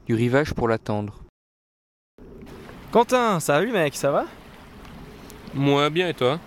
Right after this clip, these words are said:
Speaker 2: Bof, rien, y a déjà eu pire. Mais à part ça, y a un problème avec toi.
Speaker 3: Qu'encore ? Qu'est-ce que j'ai encore fait ? Pourquoi faut-il que ça tombe toujours sur moi ? Je dérange jamais personne. Je suis tranquille, peinard dans mon coin.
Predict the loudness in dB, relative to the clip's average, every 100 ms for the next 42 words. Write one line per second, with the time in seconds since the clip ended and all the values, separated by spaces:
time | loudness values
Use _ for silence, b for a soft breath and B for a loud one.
0 | -16 -20 -20 -20 -20 -20 -20 -20 -20 -18
1 | -18 -18 -12 2 4 4 2 2 2 0
2 | -6 -8 -2 2 2 2 2 0 0 -6
3 | -18 -20 -20 -20 -20 -20 -6 2 2 2
4 | -2 0 0 2 0 0 0 2 0 0
5 | -2 -2 -6 -16 -20 -20 -20 -20 -20 -20
6 | -20 -20 -20 -20 -20 0 2 4 4 2
7 | 0 -6 0 0 0 -2 0 2 0 -4
8 | -16 -20 -20 -8 0 0 0 -4 -6 -2
9 | 0 0 2 2 2 2 2 2 0 -6
10 | -18 -20 -6 2 4 6 4 2 0 0
11 | 0 0 0 0 -2 -6 -14 -12 -4 -4
12 | 0 -2 2 0 2 2 2 0 -2 -2
13 | 0 0 0